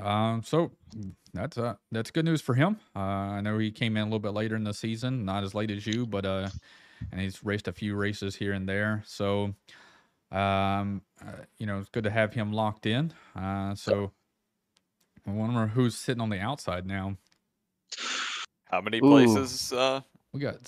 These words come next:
Speaker 2: are
Speaker 1: s-,
Speaker 2: going in?
Speaker 1: sixteen going in.
Speaker 2: Well, Adam, if you weren't with a win, you'd be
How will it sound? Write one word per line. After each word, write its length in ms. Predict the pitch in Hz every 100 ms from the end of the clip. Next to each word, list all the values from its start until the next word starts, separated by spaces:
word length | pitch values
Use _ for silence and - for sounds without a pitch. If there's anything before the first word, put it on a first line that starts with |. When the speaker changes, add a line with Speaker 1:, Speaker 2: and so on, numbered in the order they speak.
| - -
Speaker 2:
are 100 | 117
Speaker 1:
s-, 40 |
Speaker 2:
going 280 | 135 139 147
in? 180 | 151 156 127
Speaker 1:
sixteen 640 | - 165 - - 131 98 95
going 220 | 95 90
in. 220 | 87 87 - _ _ _ _ _ _ _ 98
Speaker 2:
Well, 460 | 117 113 110 101 - - _ _ _ -
Adam, 380 | 110 113 104 98
if 180 | 90 101
you 240 | 101 135
weren't 360 | 107 90 90 - - - _ _ _ _ -
with 220 | 104 95
a 60 | 95
win, 280 | 92 95 87
you'd 300 | 104 123 101
be 160 | 98